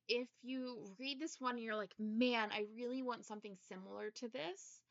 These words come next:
um, there's a book called House of Hollows. Highly recommend.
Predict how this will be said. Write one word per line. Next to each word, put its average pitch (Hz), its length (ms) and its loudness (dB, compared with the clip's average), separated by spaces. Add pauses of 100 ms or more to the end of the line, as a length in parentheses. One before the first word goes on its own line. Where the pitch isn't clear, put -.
(440)
um, 202 300 10
there's 202 180 4
a 202 80 2
book 202 280 2
called 190 260 2
House 185 360 -2
of 185 120 -8
Hollows. 202 840 0 (720)
Highly 190 320 2
recommend. 196 800 -6